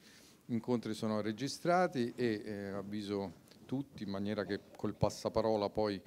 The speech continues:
possiate informare che alla fine delle rassegne tutti questi incontri saranno visibili, eh, sui canali YouTube e Facebook delle Donne in Corriera.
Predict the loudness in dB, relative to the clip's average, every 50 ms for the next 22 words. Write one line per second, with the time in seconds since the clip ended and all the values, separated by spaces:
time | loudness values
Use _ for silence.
0 | -14 -20 -20 -20 -20 -20 -20 -20 -20 -20 -20 _ _ _ _ -20 -20 -20 -20 -14
1 | -6 -2 -2 -2 -2 0 2 4 4 4 4 0 0 0 0 0 0 2 4 4
2 | 6 6 6 4 4 4 4 2 0 2 6 8 8 8 8 6 4 2 2 4
3 | 4 4 2 0 0 2 2 4 4 4 4 2 0 -2 -4 -2 -2 -2 0 2
4 | 2 2 4 4 2 2 2 0 -4 -2 -2 -2 -2 0 0 -2 -2 -2 -4 -6
5 | -6 -4 -6 -6 -4 -2 -2 -2 0 0 -2 -2 -4 -10 -16 -20 -20 _ -6 -4
6 | -2 -2 -2 -2 -2 -2 -2 -2 -4 -4 -6 -8 -6 -6 -4 -2 -2 -2 0 0
7 | -2 -2 -2 -2 -2 -4 -4 -4 -6 -6 -8 -10 -8 -6 -6 -6 -4 -2 -4 -4
8 | -4 -4 -6 -6 -4 -4 -4 -4 -4 -8 -10 -10 -10 -8 -6 -6 -4 -4 -4 -4
9 | -4 -2 -2 -2 -2 -2 -2 -4 -4 -4 -6 -6 -6 -4 -4 -4 -4 -4 -4 -4
10 | -2 -2 -4 -4 -4 -4 -6